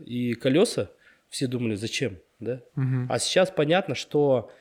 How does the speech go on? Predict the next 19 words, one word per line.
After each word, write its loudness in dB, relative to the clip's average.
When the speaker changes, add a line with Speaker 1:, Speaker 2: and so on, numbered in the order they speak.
Speaker 1:
э, -4
вот -4
эта 0
покупка -2
вот -6
этих -4
всех, -2
э, -6
сайтов, -2
она -2
позволила 2
расширить -2
клиентскую -2
базу 0
и, -2
э, -6
нарастить -2
компетенции -2
внутри -2